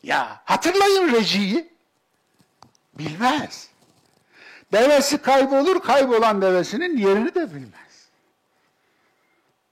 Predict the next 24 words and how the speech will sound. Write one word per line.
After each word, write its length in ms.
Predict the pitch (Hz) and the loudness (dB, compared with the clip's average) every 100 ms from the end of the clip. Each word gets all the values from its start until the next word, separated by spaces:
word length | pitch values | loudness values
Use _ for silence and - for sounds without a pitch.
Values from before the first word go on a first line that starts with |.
| _ _ _ - | _ _ _ -20
Ha, 540 | - 120 117 101 110 - - - _ _ _ _ _ _ _ | -14 -12 -14 -16 -20 -20 -20 -20 _ _ _ _ _ _ _
o 80 | 139 | -14
zaman 420 | 180 165 190 208 _ _ _ _ _ - | -12 -10 -10 -12 _ _ _ _ _ -2
El 240 | 185 214 | 0 2
Alim 600 | 185 240 277 330 302 254 | 0 2 2 2 0 0
nedir? 480 | 214 214 175 202 - | 0 -2 -2 -6 -6
El 300 | 190 190 180 | -2 0 0
Alim, 480 | 202 214 240 226 180 | -2 -2 -4 -4 -4
Allah'ı 500 | 170 202 208 196 202 | -2 0 0 0 -2
tanımaktan 720 | 208 190 185 180 170 - 143 | -6 -6 -6 -6 -8 -8 -8
çok 280 | 135 117 - | -8 -14 -10
kendini 400 | - 151 135 135 | -6 -4 -4 -8
tanımaktır. 720 | - 101 - - - - - _ _ _ _ _ _ _ _ - | -10 -18 -20 -20 -20 -20 -20 _ _ _ _ _ _ _ _ -16
Ben 120 | 415 | -10
her 160 | 392 226 | -8 -8
şeyi 300 | - 175 175 | -10 -16 -16
bilmem. 220 | 202 185 _ _ _ _ _ _ _ _ _ _ _ _ _ _ - | -18 -20 _ _ _ _ _ _ _ _ _ _ _ _ _ _ -6
Ben 120 | 233 | -2
her 180 | 277 320 | 0 -2
şeyi 300 | 247 247 247 | -2 -2 -2
görmem. 520 | 220 240 233 220 156 - | -2 -2 -6 -8 -12 -6
El 160 | 170 170 | -4 0
Basir 380 | 208 - 277 262 | 0 0 -2 0
odur. 440 | 240 262 185 - | -2 -4 -14 -20